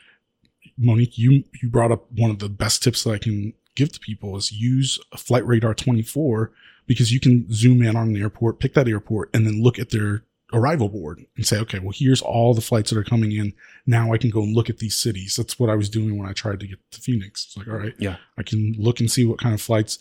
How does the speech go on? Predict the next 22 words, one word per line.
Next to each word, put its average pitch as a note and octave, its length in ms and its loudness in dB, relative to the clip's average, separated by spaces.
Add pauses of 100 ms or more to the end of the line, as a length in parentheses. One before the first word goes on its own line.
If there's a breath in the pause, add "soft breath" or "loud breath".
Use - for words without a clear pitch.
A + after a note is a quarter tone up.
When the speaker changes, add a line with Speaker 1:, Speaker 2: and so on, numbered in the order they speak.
(960 loud breath)
Speaker 1:
It C3 140 4
helps, D3+ 420 4
especially C3+ 480 2
when C3 180 4
you A#2+ 80 2
try B2 240 4
to A#2 80 2
mix A2 480 -2
your A#2 340 2
airline's A#2+ 440 2
benefits A2+ 520 -2
with A2 140 -4
another A2 400 -2
airline, B2 380 4 (260 loud breath)
because C#3+ 180 4
there's D3+ 180 10
no D3+ 160 12
tool C3+ 340 8
out G#2 180 2
there G#2+ 140 4
that's G2+ 200 -6
like, G#2 200 -2